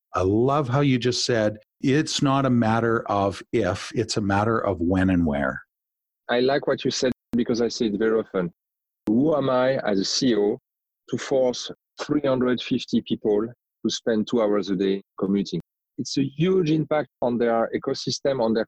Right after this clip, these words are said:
Speaker 2: communities, on their life, on their health, on their families, on the environment, on the traffic jams. And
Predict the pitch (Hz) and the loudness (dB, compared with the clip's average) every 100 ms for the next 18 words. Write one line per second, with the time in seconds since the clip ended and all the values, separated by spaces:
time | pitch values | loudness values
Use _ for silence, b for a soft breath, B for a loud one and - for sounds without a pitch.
0 | - 123 127 127 - 123 120 - 110 107 | -2 0 2 0 2 0 0 -2 -2 0
1 | 101 110 117 117 113 113 98 92 101 110 | 2 2 2 0 -2 -4 -2 -2 -2 0
2 | 113 - - 98 95 117 113 110 110 104 | 0 -2 -6 -6 -4 -4 0 2 2 0
3 | - 110 101 101 101 113 117 113 110 110 | -4 -2 0 0 0 0 2 2 0 -2
4 | _ _ _ 107 104 95 - 117 113 104 | _ _ _ -4 -2 -2 -4 -6 -8 -4
5 | 110 107 113 | -4 -2 -6